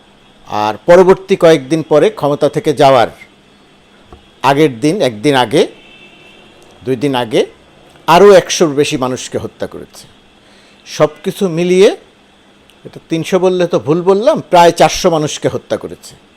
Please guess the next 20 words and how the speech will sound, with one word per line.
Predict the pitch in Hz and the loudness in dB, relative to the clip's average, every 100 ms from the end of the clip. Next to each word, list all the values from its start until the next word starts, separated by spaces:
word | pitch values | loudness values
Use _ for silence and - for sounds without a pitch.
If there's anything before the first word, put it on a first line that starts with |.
| _ _ | _ _
প্রায় | 151 156 170 175 | 2 6 6 4
চারশো | 170 165 156 - - 180 | 2 0 0 -4 -2 -2
মানুষকে | 156 151 151 - 156 | -2 -4 -8 -6 -4
হত্যা | 113 - - 147 | -4 -8 -4 -4
করেছে | - 135 - 214 - _ _ _ _ _ - | -2 -6 -6 -8 -8 _ _ _ _ _ -8
শেখ | - 156 | -2 -2
হাসিনা | 147 - 147 180 | -2 -6 -6 -6
সরকার। | - 101 - 76 - _ _ _ _ _ _ _ | -6 -6 -8 -16 -18 _ _ _ _ _ _ _
এই | 139 143 | -4 -2
চারশো | - 165 - - | 0 -2 0 0
মানুষকে | 208 185 202 - - 226 226 - | 0 0 -4 -4 2 2 2 -6
যে | 143 180 - | -2 0 0
হত্যা | 143 - - | -4 -4 0
করলো, | 208 151 117 120 160 - | 0 0 0 2 0 2
এই | 165 170 131 | 0 0 -2
হত্যাগুলোর, | 147 - _ 214 202 220 160 - - _ _ _ _ _ _ - | -6 -6 _ 0 2 4 4 4 -4 _ _ _ _ _ _ -10
হত্যাকাণ্ডগুলো | 156 - 214 202 196 190 190 190 | -8 -2 0 0 2 2 4 0
সংগঠিত | - 175 170 170 175 | -2 -4 -2 -4 -2
হবার | 185 165 170 156 113 | -2 0 0 0 2
দায় | 139 135 | 2 2